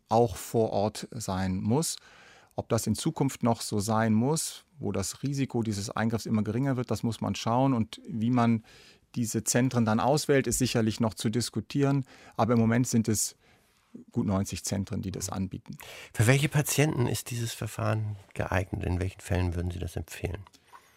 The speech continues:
Speaker 1: In den letzten zehn Jahren hat man sehr konsequent und, äh,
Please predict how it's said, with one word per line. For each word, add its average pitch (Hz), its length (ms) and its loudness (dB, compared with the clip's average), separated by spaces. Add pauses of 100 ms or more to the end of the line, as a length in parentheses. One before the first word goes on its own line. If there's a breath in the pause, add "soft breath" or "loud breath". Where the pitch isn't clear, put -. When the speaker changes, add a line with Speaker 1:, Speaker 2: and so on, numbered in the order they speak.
(360 soft breath)
Speaker 1:
In 139 100 8
den 143 80 10
letzten 151 460 6
zehn 143 320 6
Jahren 135 320 6
hat 139 100 2
man 123 200 4
sehr 160 520 2 (180)
konsequent 139 920 2
und, - 440 0 (100)
äh, - 440 -12